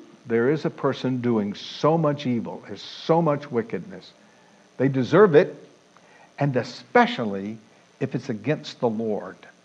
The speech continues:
And in Hitler's case, it was against the Jewish people as well as a whole bunch of others.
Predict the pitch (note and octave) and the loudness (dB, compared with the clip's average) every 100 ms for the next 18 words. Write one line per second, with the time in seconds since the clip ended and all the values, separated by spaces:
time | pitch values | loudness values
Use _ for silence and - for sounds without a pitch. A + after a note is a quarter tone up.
0 | _ - - _ _ _ _ - G#2 G2 | _ -20 -20 _ _ _ _ -8 -4 -4
1 | F#2 - - G#2 F2+ - G2+ G#2 G#2+ A#2 | -4 -4 -4 -6 -10 -8 -6 -6 -8 -10
2 | A#2 F#2 F#2+ A#2+ A#2+ - G#2 F#2 A#2+ G2+ | -10 -10 -6 -4 -6 -8 -10 -4 -2 -2
3 | - B2+ A#2+ F#2+ F#2+ F2+ A2 A2+ F#2 F#2 | -4 -8 -6 -6 -8 -6 -4 -4 -4 -6
4 | A#2 G#2+ G#2 G2 G2+ A#2+ - | -4 -4 -8 -6 -4 -4 -6